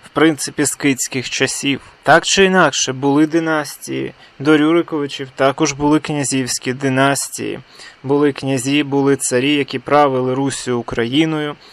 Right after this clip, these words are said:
Хай вона звалась тоді не Руссю, а Скицією, але так чи інакше, були династії, в яких також соколина і трис-,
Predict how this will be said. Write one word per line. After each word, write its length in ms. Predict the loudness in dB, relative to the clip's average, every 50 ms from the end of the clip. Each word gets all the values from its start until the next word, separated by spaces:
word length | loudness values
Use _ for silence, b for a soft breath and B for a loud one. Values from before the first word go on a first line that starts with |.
| B B B B B B
Хай 220 | 4 6 6 6
вона 220 | 6 4 4 2
звалась 380 | 4 6 6 8 8 8 6 4
тоді 280 | -2 -6 -4 -2 -2 -2
не 140 | -2 -4
Руссю, 360 | -4 -4 -4 -6 -6 -6 -6 -6
а 40 |
Скицією, 720 | -6 -6 -4 0 2 2 2 0 -2 0 2 4 4 4 4
але 220 | 4 2 2 2 2
так 280 | 2 0 0 0 0
чи 220 | -6 -6 -4 -4 -4
інакше, 580 | -2 0 0 0 0 -2 -4 -4 -2 -2 -2 B B B B B B B B -6
були 380 | -2 -2 0 2 2 2 0
династії, 960 | 2 0 0 2 2 2 0 0 -2 -4 -8 -10 -8 -6 -6 -4 -4 -6 -6 -8 b b b b b -2
в 40 | -2
яких 360 | 0 0 2 0 0 0 -2
також 640 | 0 4 6 6 6 4 2 -2 -2 -2 -4 -6 -6
соколина 800 | -8 -2 0 0 0 2 2 4 6 6 4 4 2 0 -2 -2
і 100 | -4 -4 -4 -2
трис-, 520 | 0 0 2 0 -2 -6 -6 -8 -12